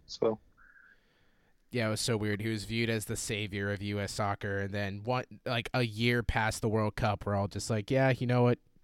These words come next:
Speaker 2: Screw him." <laughs>
Speaker 1: <laughs> Yeah, right.
Speaker 2: We'll be better without him. He only took, like, players that were all in their, like, early to late thirties and made them decent <laughs> against, like,
Speaker 1: Yeah.
Speaker 2: solid teams.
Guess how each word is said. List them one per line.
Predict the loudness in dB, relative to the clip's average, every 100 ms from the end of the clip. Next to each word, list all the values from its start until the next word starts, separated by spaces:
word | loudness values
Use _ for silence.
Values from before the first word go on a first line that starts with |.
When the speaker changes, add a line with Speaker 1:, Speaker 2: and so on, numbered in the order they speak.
| -6
Speaker 2:
Screw | 0 4 4
him." | 2 -4 -10 -4
<laughs> | -2 -2 -6 -20 -4 2 10
Speaker 1:
<laughs> | 10 12
Yeah, | 8 8 4 4
right. | 4 -4 -10 -12 -16 -16 8
Speaker 2:
We'll | 10
be | 10
better | 10 8 8
without | 8 8 8
him. | 6
He | 6
only | 6 6 6
took, | 4 2 4
like, | 0 0 _
players | 2 6 6 6
that | 6
were | 4 6
all | 6 6
in | 6
their, | 6
like, | 6 4 -2 _ _
early | 6 8 8 6
to | 4
late | 6 6 6
thirties | 4 4 6 4 0 -2
and | -4 -4 -2
made | -2 -4
them | -4
decent | -2 -2 0 -2 -4 2
<laughs> | 2 2 -4 _ _ _ -10
against, | -8 -4 -4 0
like, | 2 4
Speaker 1:
Yeah. | 2
Speaker 2:
solid | 0 0 2 2 -2
teams. | -4 -2 -2 -4